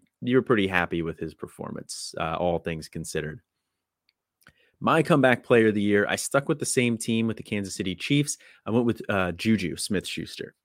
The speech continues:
He was going off the board as a wide receiver twenty-four at the time,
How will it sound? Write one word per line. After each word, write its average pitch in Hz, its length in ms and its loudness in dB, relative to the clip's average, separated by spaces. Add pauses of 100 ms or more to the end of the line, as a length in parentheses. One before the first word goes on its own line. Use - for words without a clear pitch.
(600)
He 110 140 2
was 107 120 2
going 110 180 4
off 110 160 0
the 104 80 -6
board 101 180 2
as 98 100 -2
a 90 60 -6
wide 90 160 -2
receiver 85 300 -8
twenty-four 110 560 2
at 127 60 -2
the 113 60 -2
time, 110 500 2